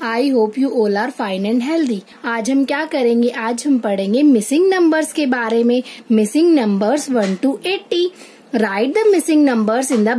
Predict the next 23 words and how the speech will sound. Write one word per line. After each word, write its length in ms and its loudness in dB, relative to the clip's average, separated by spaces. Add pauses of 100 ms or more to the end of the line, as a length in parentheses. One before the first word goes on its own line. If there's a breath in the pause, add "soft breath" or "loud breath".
blank 340 0
boxes। 420 0
आपको 300 -4
ये 120 0 (100)
blank 320 0
boxes 380 -2 (100)
दिखाई 320 -4
दे 200 2
रहे 120 2
हैं 80 0
ना? 200 0 (300 loud breath)
इनमें 280 4
हमें 340 2
क्या 180 -4 (140)
करना 260 0
है? 180 -2 (100)
इनमें 260 2
हमें 260 0
missing 440 0
numbers 360 0
को 120 -2
लिखना 400 0
है। 200 -2